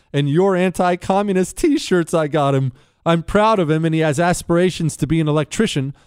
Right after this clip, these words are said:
But my point is, between me and my dad, we burnt into him what's right. Well, I mean, you're right. Uh, the, the problem is not, this is, this is, this is one of the funny things about doing this show, is you think like I think.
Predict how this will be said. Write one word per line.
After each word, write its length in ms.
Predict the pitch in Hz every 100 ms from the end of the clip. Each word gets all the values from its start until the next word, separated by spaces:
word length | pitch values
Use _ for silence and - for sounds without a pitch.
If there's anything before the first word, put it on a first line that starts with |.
| _ _
But 160 | - 143
my 180 | 151 143
point 340 | - 202 208
is, 120 | 165
between 440 | - 131 - 156 147
me 200 | 160 196
and 120 | 185
my 140 | 165
dad, 480 | 147 170 165 165 147 - -
we 160 | 135
burnt 520 | 110 - 175 196 202 -
into 320 | 185 190 165
him 280 | 139 147 131
what's 260 | 131 120 -
right. 280 | 165 117 - - _
Well, 140 | 214
I 60 | 214
mean, 160 | 226 202
you're 140 | 262
right. 280 | 247 185 127
Uh, 80 | 160
the, 140 | 185 156
the 140 | - 185
problem 440 | 254 240 220 175
is 120 | 156
not, 280 | 175 147 135
this 460 | 120 - 180 247 240
is, 160 | 185
this 220 | - 233 247
is, 140 | 185 _ 170 _ _ _ _ _
this 140 | 247 254
is 100 | 220
one 140 | 208
of 60 | 180
the 60 |
funny 260 | - 143 135
things 280 | 135 120 107
about 280 | 104 101
doing 280 | 98 117 107
this 140 | 101 92
show, 420 | - 139 90 82 - _ _ -
is 220 | 151 135
you 100 | 240
think 300 | - 220 185
like 180 | 185 185
I 160 | 226
think. 320 | 180 - 85